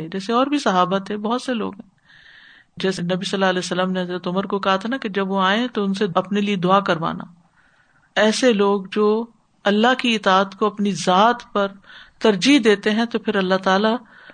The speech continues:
ان کو مستجاب الدعوات بنا دیتا ہے، ان کی دعائیں قبول ہوتی ہیں۔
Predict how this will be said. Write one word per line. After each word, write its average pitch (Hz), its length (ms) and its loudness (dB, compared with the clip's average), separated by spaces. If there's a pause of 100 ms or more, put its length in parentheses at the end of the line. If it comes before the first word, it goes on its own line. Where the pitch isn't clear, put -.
(220)
ان 202 140 2
کو 214 120 4
مستجاب 185 580 2
الدعوات 175 640 2
بنا 170 260 0 (100)
دیتا 170 300 -8
ہے، - 100 -14 (180)
ان 180 100 -6
کی 185 160 -6
دعائیں 196 300 2
قبول 165 340 -2
ہوتی 156 280 -8
ہیں۔ - 160 -12